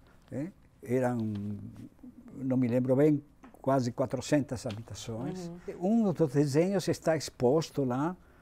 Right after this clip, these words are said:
Speaker 1: da-, dois desenhos estão expostos hoje na, eh, na inauguração da, da exposição.
Speaker 2: Maravilha. Hector Vilieca, muito obrigada pela,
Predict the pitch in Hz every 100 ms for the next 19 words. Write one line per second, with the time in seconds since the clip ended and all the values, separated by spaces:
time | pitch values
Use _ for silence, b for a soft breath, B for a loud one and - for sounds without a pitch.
0 | b - 143 131 135 220 170 151 139 160
1 | 143 - 147 131 - 143 143 139 151 139
2 | - - 131 131 127 131 - b b b
3 | 117 113 107 107 107 113 117 120 117 120
4 | 113 - 117 110 104 110 - - 117 107
5 | 104 - 107 - 127 117 - 80 - 185
6 | 185 202 220 180 175 180 170 185 - 202
7 | 180 180 185 202 214 330 359 269 190 185
8 | 185 - 180